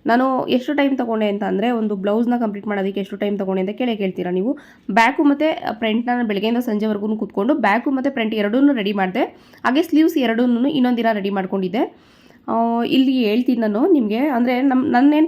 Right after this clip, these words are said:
ಪೂರ್ತಿ ಹಂಡ್ರೆಡ್, ಹಂಡ್ರೆಡ್ ಪರ್ಸೆಂಟ್ ಪೂರ್ತಿ ಕಲ್ತಿದ್ದೀನಿ ಅಂತ ಹೇಳೋದಕ್ಕೆ ಹೋಗಲ್ಲ. ಅಂತಂದರೆ ಸ್ಪೀಡ್ ಆಗಿಲ್ಲ ಇನ್ನು ನನ್ನ ಕೈ, ಸ್ಲೋನೇ ಇದ್ದೀನಿ ನಾನು. ಏಕೆ ಅಂತಂದರೆ, ಆ, ಒಂದು, ಒಂದು ಮೂರು ನಾಲ್ಕು ವರ್ಷ ಇದೇ ರೀತಿ ಪ್ರತಿದಿನ ಆರಿ ವರ್ಕ್ ಮಾಡ್ತಾಯಿದ್ರೆ ಹೆವಿ ಸ್ಪೀಡ್ ಆಗುತ್ತೆ ನಮ್ಮ ಕೈ, ತುಂಬ ಫಿನಿಶಿಂಗ್ ನೀಟಾಗಿ ಬರುತ್ತೆ, ಓಕೆನಾ?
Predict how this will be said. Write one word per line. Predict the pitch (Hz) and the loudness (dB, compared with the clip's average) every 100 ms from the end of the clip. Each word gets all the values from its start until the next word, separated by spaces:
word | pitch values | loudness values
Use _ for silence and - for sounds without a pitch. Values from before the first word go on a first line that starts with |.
| 320 | 2
ಪೂರ್ತಿ | 285 294 294 | -2 2 0
ಹಂಡ್ರೆಡ್, | 240 202 240 247 254 | 0 0 0 0 -2
ಹಂಡ್ರೆಡ್ | 220 220 | -4 -6
ಪರ್ಸೆಂಟ್ | 220 220 233 - | -8 -4 -4 -4
ಪೂರ್ತಿ | 262 302 330 330 | -2 2 2 2
ಕಲ್ತಿದ್ದೀನಿ | 302 233 220 208 214 | -2 -4 -4 -2 -2
ಅಂತ | 202 | -2
ಹೇಳೋದಕ್ಕೆ | 196 185 180 185 | -2 0 -2 -4
ಹೋಗಲ್ಲ. | 180 175 254 - - _ _ | -4 -2 -2 -4 -12 _ _
ಅಂತಂದರೆ | 220 262 311 | -2 2 2
ಸ್ಪೀಡ್ | - - 370 | 2 4 6
ಆಗಿಲ್ಲ | 302 240 | 4 2
ಇನ್ನು | 208 196 190 | 0 0 0
ನನ್ನ | 185 | 0
ಕೈ, | 180 175 165 - _ | -2 -4 -6 -10 _
ಸ್ಲೋನೇ | - 311 330 339 | 0 4 4 4
ಇದ್ದೀನಿ | 240 233 220 | 2 0 0
ನಾನು. | 202 185 190 196 | 0 -2 -2 -2
ಏಕೆ | 196 247 | -2 -4
ಅಂತಂದರೆ, | 240 240 220 254 - - - | -2 -2 -2 -4 -8 -20 -6
ಆ, | 226 226 | -4 0
ಒಂದು, | 240 240 247 254 | 2 2 2 2
ಒಂದು | 254 - 254 | 0 2 4
ಮೂರು | 254 285 285 | 4 4 4
ನಾಲ್ಕು | 269 254 240 | 2 -2 -4
ವರ್ಷ | 214 | -4
ಇದೇ | 262 240 233 | -2 0 0
ರೀತಿ | 233 220 240 | -2 -2 -4
ಪ್ರತಿದಿನ | 226 226 240 233 | -2 -2 0 0
ಆರಿ | 226 247 | 0 0
ವರ್ಕ್ | 262 262 | 2 0
ಮಾಡ್ತಾಯಿದ್ರೆ | 247 233 233 214 | 0 0 -2 -2
ಹೆವಿ | 226 196 214 285 | -4 -4 2 2
ಸ್ಪೀಡ್ | 330 - 240 | 2 -2 -2
ಆಗುತ್ತೆ | 214 202 208 | 0 -2 -2
ನಮ್ಮ | 190 190 | -2 -2
ಕೈ, | 185 180 190 | -2 -4 -4
ತುಂಬ | - 240 277 | -4 -2 0
ಫಿನಿಶಿಂಗ್ | 277 277 320 349 294 | 4 4 6 4 2
ನೀಟಾಗಿ | 240 208 190 | 2 0 0
ಬರುತ್ತೆ, | 185 175 170 - _ - - | -2 -4 -8 -10 _ -14 -8
ಓಕೆನಾ? | 240 269 262 | 0 2 4